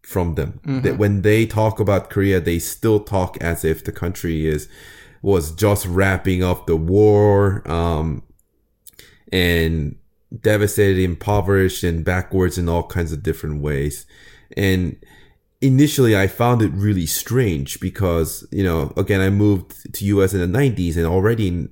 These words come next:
Speaker 1: in the nineties, Korea was a fairly wealthy place. And I didn't understand how these folks could have such a radically different perspective of the country as I was. And eventually, uh, I s-, I observed enough of this to realize that,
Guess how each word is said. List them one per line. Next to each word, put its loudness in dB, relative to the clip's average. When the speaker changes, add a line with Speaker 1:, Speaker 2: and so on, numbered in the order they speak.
Speaker 1:
in -4
the 0
nineties, -2
Korea -2
was -4
a -8
fairly 0
wealthy -2
place. -8
And 2
I 2
didn't 2
understand 0
how 0
these -4
folks -2
could -2
have -2
such -6
a 0
radically -2
different -6
perspective -4
of -4
the -2
country -2
as 2
I -2
was. -6
And 0
eventually, 0
uh, -2
I 0
s-, -8
I -2
observed 0
enough 0
of -6
this -2
to -8
realize 0
that, -6